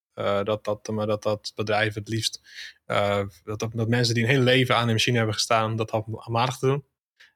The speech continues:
Eh, dat, dat er uiteindelijk dan in één keer iemand voorbij komt die zegt: Oh wacht, daar hebben we een software voor gemaakt en nu gaat het automatisch. Heb je daar wel eens ervaring mee dat daar mogelijke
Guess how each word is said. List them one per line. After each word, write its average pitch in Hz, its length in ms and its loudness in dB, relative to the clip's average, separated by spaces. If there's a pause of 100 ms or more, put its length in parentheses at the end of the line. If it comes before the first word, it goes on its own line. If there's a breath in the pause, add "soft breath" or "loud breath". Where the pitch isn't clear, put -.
(140)
Eh, 107 600 4
dat, 117 200 0
dat 117 100 0
er 117 60 2
uiteindelijk 117 420 0
dan 113 240 2
in 113 100 2
één 117 140 2
keer 113 360 0
iemand 120 240 -2
voorbij 117 280 2
komt 113 180 -2
die 113 80 0
zegt: 117 200 0
Oh 131 120 4
wacht, 127 220 2
daar 110 100 0
hebben 110 180 -2
we 110 40 -2
een 107 60 -2
software 123 240 -2
voor 120 100 -2
gemaakt 110 340 0
en 110 60 -4
nu 110 100 -4
gaat 113 120 -2
het 110 100 -2
automatisch. 107 920 -2 (580 loud breath)
Heb 113 220 -2
je 135 60 2
daar 143 160 4
wel 151 80 4
eens 156 180 0
ervaring 139 540 2
mee 123 160 4
dat 120 180 0
daar 113 320 4
mogelijke 110 720 0